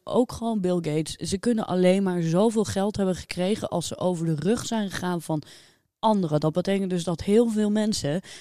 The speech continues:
en heel veel mensen dus bijvoorbeeld voor Microsoft in China chips maken en weet ik het wat allemaal, en in, in India en zo, voor echt één cent per dag, child labor, weet ik veel. Dat is gewoon, het gaat allemaal over de rug van andere mensen.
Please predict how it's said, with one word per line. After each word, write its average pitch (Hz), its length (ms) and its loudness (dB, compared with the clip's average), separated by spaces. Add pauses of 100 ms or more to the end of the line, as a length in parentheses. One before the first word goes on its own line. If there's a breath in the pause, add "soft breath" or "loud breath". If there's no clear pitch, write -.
en 160 180 0
heel 165 280 2
veel 202 120 -2
mensen 196 280 -2
dus 147 180 -4
bijvoorbeeld 147 400 -4
voor 151 200 -6
Microsoft 175 800 -2
in 139 180 -4
China 202 720 0
chips - 400 -2
maken 170 560 -2
en 165 140 -4
weet 160 140 -2
ik 165 60 -6
het 156 100 -8
wat 151 100 -8
allemaal, 151 260 -2 (320 loud breath)
en 156 240 -4
in, 147 200 -4
in 143 280 -4
India 160 500 0
en 151 80 0
zo, 147 180 0
voor - 200 -4
echt - 360 -2
één 175 320 0
cent 165 320 0
per 156 160 -6
dag, 151 340 -2
child 180 360 2
labor, 160 400 2
weet 165 140 2
ik 165 120 -4
veel. 165 180 -2
Dat 170 180 -6
is 185 120 -4
gewoon, 180 220 -2 (340 loud breath)
het - 240 -4
gaat 196 260 -6
allemaal 233 480 0
over 175 200 2
de 180 60 2
rug 208 260 -2
van 180 120 -6
andere 165 300 -2
mensen. 160 540 -4